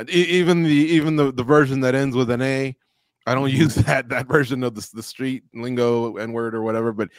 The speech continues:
Speaker 1: he was all over the place, and, uh, he's black, so he, he can use that word, right? Um, but yeah, he, he basically was basically saying, "Don't run up on me. I don't play that.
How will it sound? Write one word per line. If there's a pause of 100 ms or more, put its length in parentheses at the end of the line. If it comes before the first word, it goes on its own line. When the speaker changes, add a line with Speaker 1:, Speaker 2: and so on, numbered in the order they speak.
(120)
Speaker 1:
he
was
all
over
the
place, (580)
and, (680)
uh,
he's
black,
so (540)
he,
he
can
use
that
word,
right? (400)
Um,
but
yeah,
he,
he
basically
was
basically
saying,
"Don't
run
up
on
me.
I
don't
play
that.